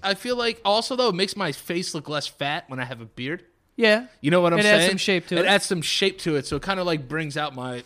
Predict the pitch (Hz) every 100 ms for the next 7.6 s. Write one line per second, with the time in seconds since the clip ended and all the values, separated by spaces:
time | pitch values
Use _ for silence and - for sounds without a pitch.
0 | - 123 113 120 123 143 165 180 269 -
1 | - 285 277 269 277 277 269 269 - 262
2 | 247 160 - 151 156 156 151 92 - 156
3 | 196 185 190 147 - - 220 214 - 143
4 | 147 170 175 131 - _ _ _ 175 170
5 | 185 349 427 349 180 226 311 277 285 190
6 | 135 120 - - 196 - - - - 151
7 | - 180 131 131 127 120